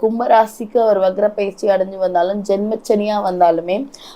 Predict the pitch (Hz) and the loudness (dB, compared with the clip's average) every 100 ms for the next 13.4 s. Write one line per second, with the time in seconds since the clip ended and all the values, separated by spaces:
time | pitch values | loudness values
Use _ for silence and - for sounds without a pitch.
0 | - 196 190 190 202 208 277 269 247 247 | 0 4 6 6 4 4 4 6 4 6
1 | 254 214 208 226 220 196 190 180 175 208 | 4 4 2 0 4 4 4 4 4 4
2 | 220 208 214 220 214 214 220 220 190 190 | 4 0 0 0 0 0 0 2 4 4
3 | 202 190 175 175 170 170 175 - 175 160 | 6 4 4 0 -2 0 -2 -2 -2 -2
4 | 165 - _ _ _ - - - - - | -4 -10 _ _ _ -20 -20 -20 -20 -20
5 | - 240 247 247 233 240 269 294 277 254 | -4 0 4 4 6 6 6 4 6 6
6 | 240 226 226 220 208 226 208 202 226 214 | 4 2 2 2 0 2 2 4 4 2
7 | 214 214 156 185 185 208 214 196 208 226 | 2 4 4 2 0 0 2 2 0 0
8 | 226 220 208 196 202 202 196 190 190 214 | 0 0 -4 -4 -6 -4 -4 -4 0 2
9 | 208 190 190 - 254 254 233 220 214 214 | 4 2 0 -2 0 -2 -4 -6 -4 0
10 | 190 185 196 - 208 196 208 208 190 - | 0 0 -6 -2 0 2 0 0 -4 0
11 | 190 185 190 185 175 175 - 202 185 190 | 2 4 4 4 2 0 -2 -2 -2 -2
12 | 196 196 185 180 196 196 185 175 180 180 | -6 -4 0 2 4 4 2 0 -2 -2
13 | 165 - 226 | -2 0 -2